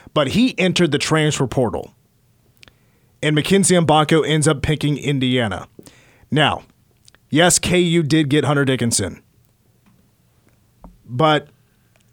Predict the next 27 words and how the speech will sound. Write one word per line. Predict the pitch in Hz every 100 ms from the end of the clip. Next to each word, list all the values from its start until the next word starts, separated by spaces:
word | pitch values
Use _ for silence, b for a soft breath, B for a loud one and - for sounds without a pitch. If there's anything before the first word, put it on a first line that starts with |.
| _ -
they | 135 165
would | 160 135
really | 131 135 156 147 147
still | 143 - 143 131
like | 123 127
to | 131
have | 120 123 113
Ernest | 117 117 -
Uday | 107 90 80 - _ _ b b b b b
because | 143 139 170 156 143
he | - 160
was | 165 147
gonna | 170
be | 165
their | 165 143
backup | 151 151 170 156
five, | 143 120 123 143 - _ b b b -
and | 170 175
he's | 170
gonna | 175 165
be | 175
the | 147
backup | 151 151 160 123
five | 151 151 143
of | 139
the | 139
future. | 135 143 - -